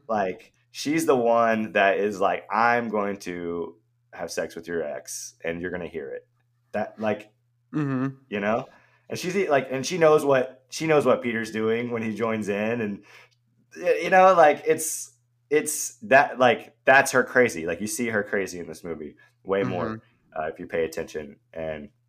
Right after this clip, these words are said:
Speaker 1: so, yeah. Uh, uh,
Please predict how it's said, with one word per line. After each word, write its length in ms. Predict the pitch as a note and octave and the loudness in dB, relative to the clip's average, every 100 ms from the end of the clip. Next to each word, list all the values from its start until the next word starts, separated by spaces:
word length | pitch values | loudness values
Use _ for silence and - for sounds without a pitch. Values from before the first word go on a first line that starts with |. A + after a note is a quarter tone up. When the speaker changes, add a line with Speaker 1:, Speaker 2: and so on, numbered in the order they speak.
| _ _ _ _ _ _ _ _ _ _ _ - | _ _ _ _ _ _ _ _ _ _ _ -10
Speaker 1:
so, 140 | - | -4
yeah. 280 | G2 D#2 - _ _ _ _ _ _ | -2 -4 -6 _ _ _ _ _ _
Uh, 520 | E2 D#2+ D#2+ D#2 D2+ D#2 - _ _ _ _ _ _ _ - | -6 -4 -6 -8 -10 -12 -16 _ _ _ _ _ _ _ -12
uh, 440 | E2+ E2 D2+ C#2 | -10 -8 -10 -12